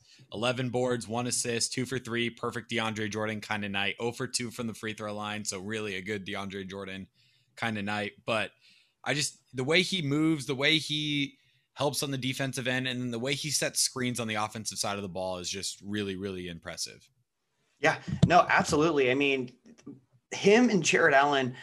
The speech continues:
Speaker 2: are going to be a great combo. As long as Jared Allen stays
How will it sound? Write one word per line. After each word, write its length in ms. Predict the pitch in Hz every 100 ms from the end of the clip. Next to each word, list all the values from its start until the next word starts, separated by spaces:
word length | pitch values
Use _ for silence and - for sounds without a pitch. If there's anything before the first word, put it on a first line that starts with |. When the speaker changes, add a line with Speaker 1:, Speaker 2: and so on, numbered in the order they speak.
| - - -
Speaker 2:
are 120 | 135
going 260 | 135 135
to 300 | 131 123 110 - _ 123
be 160 | 135
a 100 | 123 110
great 500 | 127 117 117 104 - _
combo. 400 | 123 107 95 85
As 100 | 113
long 160 | 151 214
as 80 | 208
Jared 220 | 156 135
Allen 240 | 117 127
stays 720 | 127 - 127 117 123 117 -